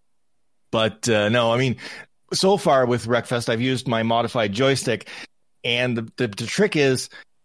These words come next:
you're supposed to be driving at somebody, and then you suddenly have to basically swerve left or right in the last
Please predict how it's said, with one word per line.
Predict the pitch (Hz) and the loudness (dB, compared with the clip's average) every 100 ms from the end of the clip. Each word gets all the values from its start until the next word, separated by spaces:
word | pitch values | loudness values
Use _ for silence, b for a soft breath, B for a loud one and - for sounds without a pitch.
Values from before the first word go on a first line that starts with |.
| _ | _
you're | 123 127 | -4 -4
supposed | 123 - 151 123 | -4 -4 -4 -2
to | |
be | 127 | -2
driving | 123 151 175 156 | 2 2 2 0
at | 160 - | -2 -2
somebody, | 165 143 127 123 117 117 - _ _ _ _ _ | -2 0 0 2 0 -4 -10 _ _ _ _ _
and | 135 | -4
then | 135 | -2
you | 139 135 | -2 -2
suddenly | - 185 170 185 | 0 2 2 2
have | 151 147 | 0 -2
to | 139 | -2
basically | 117 135 - 135 123 123 - _ - - | -2 -2 -2 -2 -2 -4 -10 _ -18 -8
swerve | 143 139 131 110 | 0 2 2 2
left | 139 175 160 | 0 0 0
or | 127 | 2
right | 127 139 135 | 4 2 0
in | 127 | -4
the | 113 | 0
last | 123 127 - | 2 0 -4